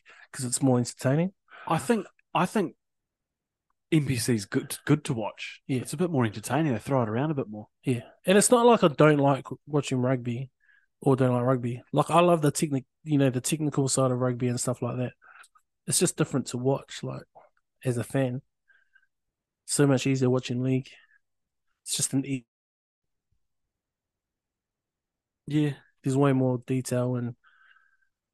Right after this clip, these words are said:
Speaker 1: um, maybe technique. Or,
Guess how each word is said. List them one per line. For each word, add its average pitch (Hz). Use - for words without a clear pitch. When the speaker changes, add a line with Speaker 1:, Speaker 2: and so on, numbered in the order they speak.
Speaker 1:
um, 123
maybe 117
technique. 151
Or, 123